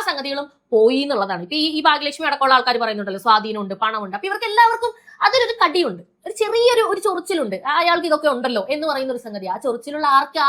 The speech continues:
ആർക്ക് വേണമെങ്കിലും ശരിക്കും പറഞ്ഞാൽ ദിലീപിനെ ഇല്ലാതാക്കാൻ വേണ്ടി ഈ ഒരു സംഗതി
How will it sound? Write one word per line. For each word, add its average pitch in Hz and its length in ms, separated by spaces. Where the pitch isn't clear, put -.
ആർക്ക് 349 240
വേണമെങ്കിലും 330 380
ശരിക്കും 302 280
പറഞ്ഞാൽ 262 280
ദിലീപിനെ 262 460
ഇല്ലാതാക്കാൻ 233 580
വേണ്ടി 220 220
ഈ - 80
ഒരു 226 160
സംഗതി 202 220